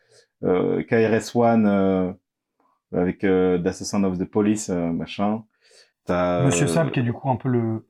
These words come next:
Speaker 2: le, le Betu
Speaker 1: Ouais, c'est le,
Speaker 2: du
Speaker 1: c'est le
Speaker 2: projet.
Speaker 1: tube de, de l'époque, euh, bon, j'ai, c'est, c'est vachement intéressant, euh, à écouter avec le, le recul,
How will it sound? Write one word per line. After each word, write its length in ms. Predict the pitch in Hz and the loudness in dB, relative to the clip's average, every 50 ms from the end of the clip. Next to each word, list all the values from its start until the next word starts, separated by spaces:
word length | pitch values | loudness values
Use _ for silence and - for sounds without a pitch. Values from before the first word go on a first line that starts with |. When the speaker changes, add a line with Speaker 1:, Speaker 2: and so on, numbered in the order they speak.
| _ - - | _ -8 -4
Speaker 2:
le, 200 | 131 120 113 - _ - | -4 -4 -4 -6 _ -4
le 160 | - 139 135 123 | -2 0 0 2
Betu 420 | 110 120 139 - - - 277 - _ _ _ _ _ _ _ _ _ - | 0 0 -2 -2 -4 -6 -6 -6 _ _ _ _ _ _ _ _ _ -4
Speaker 1:
Ouais, 280 | 92 101 113 135 151 147 | -2 2 4 4 4 4
c'est 160 | - - 107 | 2 0 -2
le, 60 | 95 95 | 0 0
Speaker 2:
du 60 | - | 0
Speaker 1:
c'est 80 | 110 - 110 | -2 0 -2
le 80 | - | 0
Speaker 2:
projet. 80 | 131 123 | 0 0
Speaker 1:
tube 200 | 123 131 123 113 | 0 0 0 0
de, 220 | 104 104 98 95 92 | 0 0 0 -2 -2
de 120 | 85 95 | -2 -4
l'époque, 540 | 92 90 120 117 - - - 139 127 - - | -2 0 0 0 0 0 0 0 0 -4 -4
euh, 280 | 90 87 85 87 87 92 - - - - - - _ _ | -6 -8 -8 -8 -10 -12 -14 -16 -18 -20 -20 -20 _ _
bon, 120 | 151 143 - | -20 -20 -18
j'ai, 200 | - - - 165 - - - - - - _ _ _ _ _ - _ _ _ _ _ _ _ _ _ | -16 -16 -16 -16 -16 -18 -20 -20 -20 -20 _ _ _ _ _ -20 _ _ _ _ _ _ _ _ _
c'est, 160 | - - 139 - | -2 -2 -2 -2
c'est 200 | - - - 127 | -2 0 0 2
vachement 440 | 123 123 127 - - - 175 165 | 4 4 4 4 4 2 2 2
intéressant, 580 | 151 139 - 135 123 123 123 - 135 135 - - - 127 | 2 2 2 2 0 0 0 0 -2 -2 -2 -4 -4 -2
euh, 440 | 101 98 98 95 95 95 95 92 92 95 _ _ _ _ _ _ _ _ _ _ - | 0 0 2 2 2 2 0 -2 -4 -6 _ _ _ _ _ _ _ _ _ _ -2
à 80 | - 101 | 0 0
écouter 320 | 98 - - 107 - 123 | 0 0 -4 -2 0 2
avec 300 | 120 113 107 104 104 - | 2 2 2 0 -2 -2
le, 240 | 107 101 98 98 95 | -2 0 0 2 0
le 160 | 95 95 101 | 0 0 0
recul, 480 | 95 98 101 104 - 143 160 156 143 | 0 0 -2 -2 0 0 0 0 -2